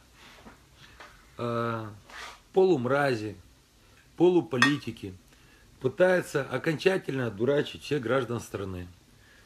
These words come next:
пытаются отправить на заработки всех граждан Молдовы.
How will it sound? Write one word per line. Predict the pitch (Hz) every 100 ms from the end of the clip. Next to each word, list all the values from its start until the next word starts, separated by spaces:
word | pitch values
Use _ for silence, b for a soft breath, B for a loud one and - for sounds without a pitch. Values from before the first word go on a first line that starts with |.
| B B
пытаются | - 110 190 208 202
отправить | 151 160 185 180 160
на | 165
заработки | 127 143 127 98 113 -
всех | 87 - 117
граждан | 117 117 98 107
Молдовы. | 107 101 98 87